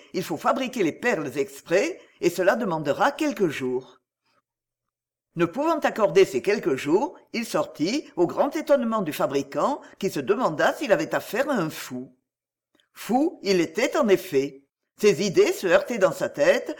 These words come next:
le ramenant toujours au même point, celui sur lequel, précisément, il ne voulait pas s'arrêter. Les perles étaient vraies en sortant de chez Marche et Chabert. Elles étaient devenues fausses depuis ce moment,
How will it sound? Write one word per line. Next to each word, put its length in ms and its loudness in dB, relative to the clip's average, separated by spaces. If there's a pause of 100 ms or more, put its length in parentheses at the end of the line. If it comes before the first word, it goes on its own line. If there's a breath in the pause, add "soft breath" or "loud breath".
(160 loud breath)
le 80 -2
ramenant 420 0
toujours 520 -4
au 80 0
même 240 0
point, 420 0 (400)
celui 340 0
sur 200 0
lequel, 480 2
précisément, 800 -2 (120 loud breath)
il 120 0
ne 40 4
voulait 240 2
pas 200 0
s'arrêter. 760 -2 (600)
Les 100 2
perles 440 2
étaient 220 0
vraies 480 -4
en 80 -4
sortant 380 -4
de 100 -4
chez 200 -2
Marche 340 -2
et 40 0
Chabert. 600 -2 (560 soft breath)
Elles 240 2
étaient 180 4
devenues 380 2
fausses 560 -2
depuis 260 0
ce 140 -6
moment, 560 -2